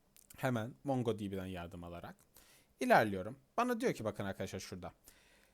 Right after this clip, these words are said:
New Kitten demiş. Daha önceki işte o şurada oluşturduğu modeli. Ve içerisine bir tane obje yollamış ve bunu kayıt iç-, etme işlemlerini gerçekleştirmeye başlamış. E madem bu böyle yapılıyor abicim.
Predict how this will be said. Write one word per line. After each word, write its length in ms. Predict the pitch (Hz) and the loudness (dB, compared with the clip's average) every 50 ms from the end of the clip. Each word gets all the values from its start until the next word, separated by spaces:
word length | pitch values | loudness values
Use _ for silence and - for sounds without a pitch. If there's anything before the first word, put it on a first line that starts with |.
| _ _ _ _ _ | _ _ _ _ _
New 320 | 170 185 233 240 233 196 - | 0 2 2 2 0 -2 -4
Kitten 420 | - - 254 - - 196 151 123 | -4 -2 -2 0 2 2 2 4
demiş. 360 | 117 104 107 143 - - - | 2 0 0 -2 -4 0 2
Daha 160 | - 127 123 | 4 4 4
önceki 280 | 123 117 120 - - 123 | 4 2 0 -2 -2 -2
işte 200 | 120 - - 117 | -2 -2 0 -2
o 80 | 110 110 | -2 -2
şurada 260 | - - 123 113 110 | -2 -2 -2 0 0
oluşturduğu 480 | 104 101 104 - - 113 101 101 101 | 0 -2 -4 -6 -6 -6 -4 -4 -2
modeli. 420 | 95 95 92 90 107 131 180 202 247 - | -2 -2 -2 -2 -2 -2 -2 -4 -4 -4
Ve 60 | - 262 | -4 -4
içerisine 400 | 208 - - 190 - 208 214 208 | 0 0 0 0 0 0 -2 -2
bir 80 | 208 | -2
tane 160 | - 202 180 | -2 -2 0
obje 340 | 165 - 151 135 127 131 170 | 2 2 2 2 2 2 2
yollamış 500 | 190 190 180 180 185 185 - - - - | 4 4 2 2 0 -4 -4 -8 -4 -2
ve 100 | 220 196 | 0 0
bunu 200 | 190 190 220 233 | 0 0 0 -2
kayıt 320 | - - 156 147 160 - - | 0 2 2 2 2 0 -4
iç-, 180 | - - - - | -6 -8 -6 -2
etme 320 | 190 139 117 - - 123 | -2 -2 -2 -2 -4 -6
işlemlerini 420 | 107 - - 123 117 123 151 185 170 | -4 -4 -2 -2 -2 -2 -2 0 2
gerçekleştirmeye 760 | 156 110 110 - - - - 113 - - 139 151 175 175 139 | 2 2 2 0 -4 -6 -6 -6 -4 -4 -2 -2 -2 0 0
başlamış. 560 | 117 101 95 - - 101 87 80 - - - - - - - - - - | -2 -2 -2 -4 -6 -8 -8 -10 -12 -14 -14 -16 -20 -20 -20 -20 -10 -4
E 40 | - | 0
madem 380 | 117 135 165 190 202 214 214 202 | 2 4 6 6 4 4 2 0
bu 140 | 202 185 180 | 0 2 4
böyle 220 | 190 214 220 208 | 4 6 6 6
yapılıyor 380 | 175 131 - - 117 113 110 104 | 6 4 4 2 2 4 6 6
abicim. 380 | 101 101 107 113 147 170 - | 4 4 2 -2 -4 -4 -6